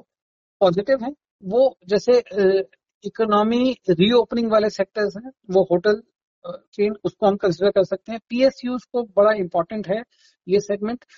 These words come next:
इसको कंसीडर कर सकते हैं because इस सेगमेंट के अंदर आपकी वैल्यूएशंस बहुत अट्रैक्टिव हैं और डिविडेंड यील्ड काफी अच्छा है। इसी तरह से, अ, कैपेक्स सेक्टर, इंफ्रा, मैन्युफैक्चरिंग and कॉर्पोरेट बैंकिंग, ये, ये सेक्टर्स के लिए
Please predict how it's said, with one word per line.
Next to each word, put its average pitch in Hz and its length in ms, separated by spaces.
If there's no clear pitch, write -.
इसको 233 280
कंसीडर 220 400
कर 214 160
सकते 214 280
हैं 233 80
because 220 340
इस 233 180
सेगमेंट 226 400
के 233 80
अंदर 220 420
आपकी 202 240
वैल्यूएशंस 196 640
बहुत 185 260
अट्रैक्टिव 214 460
हैं 214 120
और 214 320
डिविडेंड 208 380
यील्ड 202 180
काफी 190 280
अच्छा 190 260
है। 262 140
इसी 196 180
तरह 226 180
से, 233 120
अ, 190 180
कैपेक्स 220 600
सेक्टर, 214 340
इंफ्रा, 202 480
मैन्युफैक्चरिंग 202 680
and 254 120
कॉर्पोरेट 180 400
बैंकिंग, 151 340
ये, 226 280
ये 226 120
सेक्टर्स 233 520
के 208 180
लिए 233 200